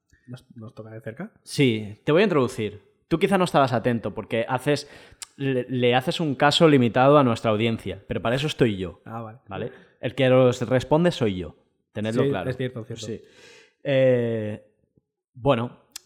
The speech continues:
Speaker 2: eh, la semana pasada abrí un poco el corazón a la gente y les pregunté, "¿Cómo estáis?".
Speaker 1: Ah, vale.
Speaker 2: ¿Vale?
Speaker 1: Sí.
Speaker 2: Y la gente me respondió. Y en general la gente estaba mal. <laughs> Normal. O sea,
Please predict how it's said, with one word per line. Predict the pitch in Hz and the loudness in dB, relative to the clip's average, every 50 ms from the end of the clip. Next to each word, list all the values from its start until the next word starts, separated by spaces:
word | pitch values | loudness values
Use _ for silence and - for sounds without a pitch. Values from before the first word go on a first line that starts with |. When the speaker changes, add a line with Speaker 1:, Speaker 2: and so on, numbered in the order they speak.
| _ | _
Speaker 2:
eh, | - 131 120 120 117 | -4 -2 -2 -2 -2
la | 120 120 | -2 -2
semana | - - 131 131 135 143 147 139 139 139 139 123 | -2 0 2 2 4 4 4 4 4 4 2 2
pasada | - 135 - 156 156 147 151 165 - - - - | 0 -2 0 2 4 4 4 2 -2 -6 -10 -8
abrí | - 120 113 113 123 | -6 -4 -2 -2 0
un | 135 127 | 0 0
poco | 143 135 139 | 0 0 0
el | 135 127 | 0 0
corazón | 135 123 120 117 - 135 127 120 | 0 0 0 0 0 -2 -2 -2
a | 110 | -2
la | 98 98 | -4 -4
gente | - - 135 131 131 - 123 135 139 - - - | -4 -2 0 0 0 0 -2 -4 -4 -6 -8 -8
y | 123 110 101 98 98 95 95 | -6 -6 -6 -6 -8 -8 -8
les | 95 101 98 | -8 -10 -8
pregunté, | - 107 101 98 - 98 95 92 _ | -8 -8 -10 -10 -10 -12 -14 -12 _
"¿Cómo | - 123 123 123 104 | -4 -4 -4 -4 -4
estáis?". | 87 - - 82 78 85 - - - | -8 -10 -12 -14 -12 -14 -14 -10 -6
Speaker 1:
Ah, | 143 156 147 | -6 -4 -4
vale. | 127 123 127 113 - _ _ _ _ _ _ _ _ | -4 -6 -8 -10 -14 _ _ _ _ _ _ _ _
Speaker 2:
¿Vale? | - 90 92 120 - _ _ _ _ | -14 -12 -12 -12 -14 _ _ _ _
Speaker 1:
Sí. | - 117 113 - _ _ _ _ _ - | -16 -14 -14 -14 _ _ _ _ _ -10
Speaker 2:
Y | 131 | -8
la | 123 113 | -8 -6
gente | - 131 110 127 | -6 -4 -4 -2
me | 123 123 | -2 -2
respondió. | 113 107 98 - - 98 95 98 101 92 78 - _ _ _ _ _ _ _ _ - | -2 -4 -8 -8 -8 -8 -8 -6 -8 -8 -10 -12 _ _ _ _ _ _ _ _ -6
Y | 120 | -6
en | 117 | -6
general | 95 110 110 113 113 123 143 | -4 -4 -4 -4 -2 -2 -2
la | 147 | -2
gente | 139 147 135 127 147 | -2 -2 -2 -2 -2
estaba | - - 120 110 110 | -2 0 0 0 0
mal. | 107 101 90 82 76 - - - - - | 0 -2 -4 -6 -10 -14 -18 -18 -18 -16
<laughs> | - - - | -14 -8 -2
Normal. | 135 139 131 135 147 156 135 107 90 92 107 - _ - | 0 0 2 2 4 2 2 2 -2 -8 -14 -16 _ -10
O | 120 | -6
sea, | - 127 117 110 | -2 0 0 2